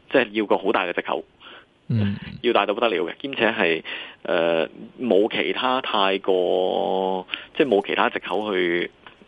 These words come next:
Speaker 1: 做利淡嘅，噉有保留咯。而家呢樣嘢變咗你至多咪頂到兩萬七千幾、兩萬，即係接近兩萬八嗰啲位又會頂住咗喺度，所以，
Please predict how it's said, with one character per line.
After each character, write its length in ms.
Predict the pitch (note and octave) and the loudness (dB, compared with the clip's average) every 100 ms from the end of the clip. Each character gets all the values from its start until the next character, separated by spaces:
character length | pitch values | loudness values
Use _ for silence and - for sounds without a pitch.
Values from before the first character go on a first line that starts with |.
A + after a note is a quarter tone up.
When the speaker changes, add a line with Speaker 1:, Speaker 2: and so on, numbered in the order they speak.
| G#2 | -6
Speaker 1:
做 180 | - F#2 | 0 4
利 120 | E2+ | 2
淡 240 | - - - | 2 -2 -4
嘅， 200 | C#2 C2 | -10 -16
噉 260 | A#2 C3 - _ _ - | -16 -16 -18 _ _ -2
有 420 | A#2+ F#2 A2+ B2 A#2+ | 0 2 2 -2 -2
保 100 | - | -2
留 320 | F2+ D3+ - - | 2 2 0 -4
咯。 120 | A2+ | -8
而 80 | F2+ | -4
家 100 | F2+ | -6
呢 60 | |
樣 160 | G#2 F2 | -6 -8
嘢 200 | F2+ D#2+ | -10 -12
變 200 | A2+ A2+ | -12 -8
咗 200 | C3 C#3+ | -2 0
你 120 | G#2+ - - - _ - | -2 -6 -16 -20 _ -12
至 100 | - | -2
多 100 | B2 | 0
咪 140 | C#3 G2 | 0 0
頂 180 | F2+ A2+ | -2 0
到 320 | G#2+ F#2+ F#2 | 2 2 2
兩 140 | F2 | 2
萬 260 | F2+ E2+ F2 | 2 -2 -2
七 140 | - | -4
千 240 | F#2+ G#2+ G2 | -4 -8 -2
幾、 140 | F#2 | 0
兩 160 | F#2+ E2+ | 0 0
萬， 220 | E2 - - G#2+ | -2 -4 -10 -4
即 80 | A#2 | -2
係 40 | G2+ | 0
接 60 | G#2+ | -2
近 160 | G2 F2+ | 0 0
兩 120 | F2+ | 0
萬 140 | F2 | 0
八 140 | F2 F#2 | 0 -2
嗰 100 | G2 | 0
啲 120 | G#2 | 2
位 140 | F2+ | 4
又 140 | F#2+ E2+ | 4 4
會 160 | F2 | 2
頂 180 | - F2+ | 0 -2
住 100 | F#2 | -2
咗 220 | E2 F2+ | 0 2
喺 60 | F#2 | 2
度， 220 | E2+ - | -2 -4
所 220 | - G2+ | -2 0
以， 340 | A#2 G#2+ F#2+ | -2 -2 -4